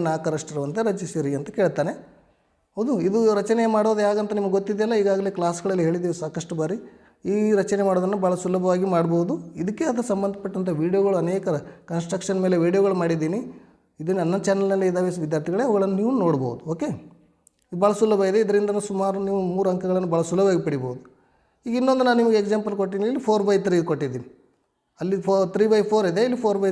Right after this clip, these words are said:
ತ್ರೀ, ಎರಡೂ ವಿಧಾನದಲ್ಲಿ ನಿಮಗೆ ಗೊತ್ತಿರಬೇಕು. ಈಗ ನೆಕ್ಸ್ಟ್ ನೋಡಿ, ಏಟ್ತ್ ಕ್ವಶನ್ ಇದೆ, ಚಿತ್ರದಲ್ಲಿ ಓ ಕೇಂದ್ರವಾಗುಳ್ಳ ವೃತ್ತದ ಕಂಸ ಎ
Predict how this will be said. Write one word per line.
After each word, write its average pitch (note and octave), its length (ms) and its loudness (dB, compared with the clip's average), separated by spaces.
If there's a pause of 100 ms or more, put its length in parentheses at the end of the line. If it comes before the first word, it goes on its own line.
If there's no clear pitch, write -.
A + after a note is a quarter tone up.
ತ್ರೀ, D#3 120 -2 (100)
ಎರಡೂ G3+ 160 2 (120)
ವಿಧಾನದಲ್ಲಿ F#3 500 0
ನಿಮಗೆ G#3+ 220 0
ಗೊತ್ತಿರಬೇಕು. B2+ 440 -6 (3500)
ಈಗ F3 80 0 (100)
ನೆಕ್ಸ್ಟ್ A#3 200 -2 (100)
ನೋಡಿ, E3 160 2 (120)
ಏಟ್ತ್ A3 220 2
ಕ್ವಶನ್ F3+ 260 -2
ಇದೆ, F#3+ 160 -6
ಚಿತ್ರದಲ್ಲಿ A3+ 420 2 (120)
ಓ - 20 4 (180)
ಕೇಂದ್ರವಾಗುಳ್ಳ F#3 640 0
ವೃತ್ತದ E3+ 340 -4 (100)
ಕಂಸ E3 180 -6 (200)
ಎ - 20 0